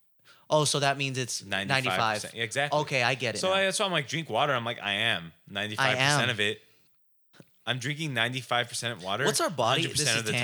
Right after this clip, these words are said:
Speaker 1: tangent. What's our body? Isn't our body, like,
Speaker 2: <laughs>
Speaker 1: ninety-five percent
Speaker 2: I don't know,
Speaker 1: water?
Speaker 2: dude.
Speaker 1: Or, or is it, like, seventy-five?
Speaker 2: Hey, don't put me on the spot, dude.
Speaker 1: Hey, hey.
Speaker 2: Don't, hey, I'm talking
Speaker 1: <laughs>
Speaker 2: about beer right now. I did not read on water body, uh, what is it, water
Speaker 1: Composition.
Speaker 2: content in my
Speaker 1: Go
Speaker 2: body.
Speaker 1: ahead, go ahead.
Speaker 2: Okay, so what you're talking about is there's,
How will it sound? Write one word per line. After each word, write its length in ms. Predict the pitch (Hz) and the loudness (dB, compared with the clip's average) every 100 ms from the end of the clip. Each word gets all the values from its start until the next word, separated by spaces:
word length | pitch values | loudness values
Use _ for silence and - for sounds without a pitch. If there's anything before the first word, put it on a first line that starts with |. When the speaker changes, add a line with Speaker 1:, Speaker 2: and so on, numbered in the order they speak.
| 92 | -2
Speaker 1:
tangent. 160 | 82 - - - | -4 -10 -18 -6
What's 180 | 202 | -2
our 80 | 294 | -2
body? 480 | 156 113 113 151 190 151 | 0 0 0 -2 -6 -8
Isn't 180 | 175 | -4
our 80 | 214 | -4
body, 300 | 131 117 143 | -2 -2 0
like, 180 | 156 135 | -2 -2
Speaker 2:
<laughs> 80 | 135 | -4
Speaker 1:
ninety-five 520 | 139 143 175 147 147 | -6 -4 -4 -4 -4
percent 320 | - - 165 - | -4 -6 -10 -12
Speaker 2:
I 40 | - | -12
don't 120 | 185 | -6
know, 40 | |
Speaker 1:
water? 240 | 135 151 139 | -4 -4 -4
Speaker 2:
dude. 160 | 160 | -2
Speaker 1:
Or, 100 | 165 | 0
or 80 | 156 | 0
is 80 | 156 | 0
it, 20 | |
like, 120 | 139 123 | 0 -2
seventy-five? 560 | 143 143 147 147 165 | -4 -6 -6 -8 -6
Speaker 2:
Hey, 100 | 98 | -8
don't 200 | 98 135 | -8 -8
put 120 | 139 | -8
me 80 | 113 | -10
on 100 | 92 | -10
the 80 | 80 | -8
spot, 280 | - 80 78 | -10 -10 -14
dude. 120 | - | -6
Speaker 1:
Hey, 140 | 143 123 | -4 -2
hey. 60 | 139 | -2
Speaker 2:
Don't, 200 | - - | -2 2
hey, 140 | 139 | 2
I'm 100 | 107 | 4
talking 220 | 240 190 | 4 4
Speaker 1:
<laughs> 80 | 185 | 4
Speaker 2:
about 140 | 98 92 | 4 2
beer 180 | 90 | 0
right 140 | 87 85 | 0 0
now. 120 | 82 | -2
I 80 | 107 | -4
did 100 | 123 | -2
not 220 | 117 117 107 98 | -4 -4 -6 -8
read 240 | 101 98 - | -8 -8 -8
on 300 | 90 95 95 | -10 -10 -12
water 500 | 98 92 92 92 92 117 - - - - | -4 0 0 -2 -8 -14 -20 -20 -20 -6
body, 600 | 104 101 104 107 104 - - | 2 4 4 0 -4 -14 -4
uh, 200 | 104 98 | -2 0
what 180 | 107 107 | 0 -2
is 80 | |
it, 100 | 98 | -2
water 180 | 90 95 | 0 0
Speaker 1:
Composition. 200 | 104 156 | 0 -2
Speaker 2:
content 280 | 104 101 98 | -2 -2 -4
in 60 | 98 | -4
my 120 | 92 | 0
Speaker 1:
Go 120 | 147 | 2
Speaker 2:
body. 160 | 143 85 | 2 0
Speaker 1:
ahead, 100 | 82 | -2
go 120 | 147 | 0
ahead. 220 | 143 107 - - 131 | 0 -2 -6 -8 0
Speaker 2:
Okay, 280 | 123 90 - - - | 2 2 -2 -18 -6
so 360 | - 117 85 - _ _ | 0 0 0 -10 _ _
what 120 | 117 | -6
you're 120 | 147 151 | -4 -2
talking 240 | 131 131 | -2 0
about 200 | 143 151 | 0 -2
is 100 | 123 | -2
there's, 480 | 104 110 110 104 - | -2 0 0 -2 -6